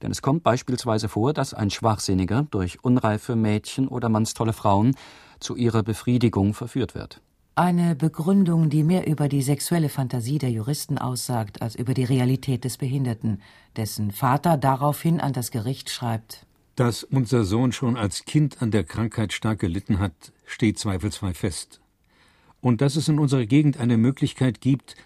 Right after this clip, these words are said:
Speaker 3: dass er zum Geschlechtsverkehr verführt wird, ist ausgeschlossen.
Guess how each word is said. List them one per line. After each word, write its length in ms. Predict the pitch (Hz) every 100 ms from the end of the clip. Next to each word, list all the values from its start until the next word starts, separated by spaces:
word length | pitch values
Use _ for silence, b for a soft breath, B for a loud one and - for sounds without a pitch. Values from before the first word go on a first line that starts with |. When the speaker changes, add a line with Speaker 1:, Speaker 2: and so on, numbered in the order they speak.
| B
Speaker 3:
dass 220 | 127 123
er 160 | 117
zum 180 | - 123
Geschlechtsverkehr 880 | 107 95 110 135 - 143 123 131 123
verführt 560 | 113 95 - 170 92
wird, 320 | 107 139 147 -
ist 380 | - 120 -
ausgeschlossen. 680 | 147 147 - 98 104 - -